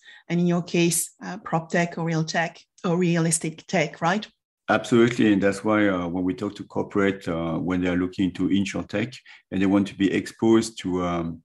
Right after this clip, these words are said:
Speaker 2: other tech, uh, it's good that, uh, an external model can help you to access those industry where you have or you have not, uh, an expertise. So today, uh, with the insurance business,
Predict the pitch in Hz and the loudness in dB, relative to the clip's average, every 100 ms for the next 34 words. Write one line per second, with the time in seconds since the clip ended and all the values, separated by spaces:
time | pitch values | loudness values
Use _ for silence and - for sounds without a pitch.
0 | _ 104 107 104 - 101 123 - - - | _ 2 4 2 2 0 0 -4 -20 -20
1 | - _ - 95 92 92 87 120 101 - | -20 _ -4 -2 0 -2 0 0 2 0
2 | 101 90 85 95 110 - 107 104 98 101 | -2 -4 -2 -2 0 0 0 2 0 0
3 | 113 113 98 82 78 110 110 - - 120 | -2 -2 -6 -6 -4 -2 -2 -2 -2 -2
4 | 120 92 87 - 98 - - 123 123 - | -2 -4 -4 -4 -6 -6 0 0 0 -4
5 | 110 98 90 92 90 90 - 110 127 127 | -2 0 0 -2 -4 -8 -6 -4 -4 -6
6 | - - - - 95 90 90 92 92 101 | -16 -20 -16 -2 0 2 2 0 2 2
7 | 95 90 90 90 90 92 101 104 - 92 | 2 -2 -2 -4 -6 -2 0 0 -2 -4
8 | 85 82 85 85 82 - 85 92 80 - | -4 -4 -4 -4 -6 -10 -6 -6 -6 -10
9 | - - - 113 113 113 120 139 156 147 | -20 -20 0 4 4 4 4 6 8 6
10 | - 101 101 101 101 95 92 95 95 113 | 4 0 0 2 0 0 -2 -4 -2 -2
11 | 104 110 147 147 120 104 85 95 101 123 | 0 4 4 4 -2 -6 -8 -4 -2 -2
12 | 135 | -2